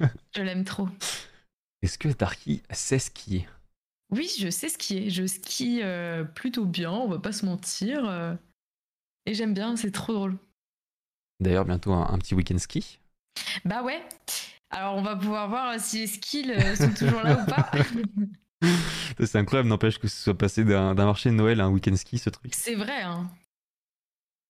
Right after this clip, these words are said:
Speaker 2: Et j'ai vingt-deux ans, du coup.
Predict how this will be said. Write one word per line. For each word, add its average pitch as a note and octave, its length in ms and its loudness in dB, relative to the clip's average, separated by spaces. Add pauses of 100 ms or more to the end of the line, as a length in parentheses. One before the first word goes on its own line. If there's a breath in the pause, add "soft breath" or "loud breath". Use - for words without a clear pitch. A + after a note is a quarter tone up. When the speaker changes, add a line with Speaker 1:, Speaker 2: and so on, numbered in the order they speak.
(1500)
Speaker 2:
Et A3+ 160 -2
j'ai G#3+ 220 -2
vingt-deux G#3 500 -2
ans, F3+ 120 0
du E3+ 160 -2
coup. - 140 -12